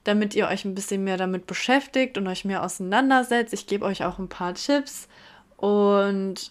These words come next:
hoffe einfach, dass ihr bewusster an das Thema rangeht, beziehungsweise ich auch. <laughs> Weil nach dem, was ich alles gelesen habe und, äh, darüber erfahren habe,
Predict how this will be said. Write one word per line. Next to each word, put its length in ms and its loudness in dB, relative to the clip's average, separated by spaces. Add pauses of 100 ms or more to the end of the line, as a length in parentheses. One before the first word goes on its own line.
(120)
hoffe 320 4
einfach, 640 2
dass 360 -4
ihr 440 0 (560)
bewusster 520 2
an 160 2
das 200 -2
Thema 360 0
rangeht, 460 -2
beziehungsweise 760 4
ich 300 2
auch. 400 12
<laughs> 1300 0
Weil 140 8
nach 140 8
dem, 180 4
was 160 2
ich 180 2
alles 300 4
gelesen 720 2
habe 400 2
und, 480 -2
äh, 600 0 (100)
darüber 420 2
erfahren 600 0
habe, 480 0